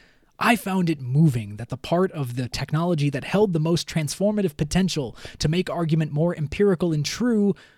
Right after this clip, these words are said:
was also what made Project Debater seem the most computer-like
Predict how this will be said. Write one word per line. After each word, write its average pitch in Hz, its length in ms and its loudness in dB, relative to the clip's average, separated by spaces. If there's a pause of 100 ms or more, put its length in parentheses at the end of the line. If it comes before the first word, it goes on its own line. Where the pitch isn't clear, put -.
(260)
was 160 140 0
also 180 420 -4
what 143 220 -4
made 139 220 -2
Project 139 340 -6
Debater 131 360 -4
seem 147 360 -2
the 123 100 -4
most 131 300 -4
computer-like 139 800 0